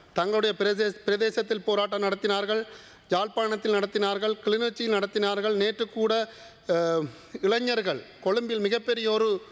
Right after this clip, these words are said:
போராட்டம் ஒன்றை நடத்தியிருந்தார்கள். இந்த அடிப்படை சம்பளத்தை ஆயிரம் ரூபாவாக, ஆக குறைந்தது ஆயிரம் ரூபாவாக ஆவது அந்த மக்களுக்கு வழங்க வேண்டுமென்று. உண்மையில் நியாயமான கோரிக்கை.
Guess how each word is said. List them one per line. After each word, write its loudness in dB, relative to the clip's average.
போராட்டம் 2
ஒன்றை 0
நடத்தியிருந்தார்கள். 0
இந்த 2
அடிப்படை -2
சம்பளத்தை 0
ஆயிரம் 0
ரூபாவாக, 2
ஆக 2
குறைந்தது 0
ஆயிரம் 0
ரூபாவாக 2
ஆவது 0
அந்த 0
மக்களுக்கு 0
வழங்க 0
வேண்டுமென்று. 0
உண்மையில் 0
நியாயமான 0
கோரிக்கை. -2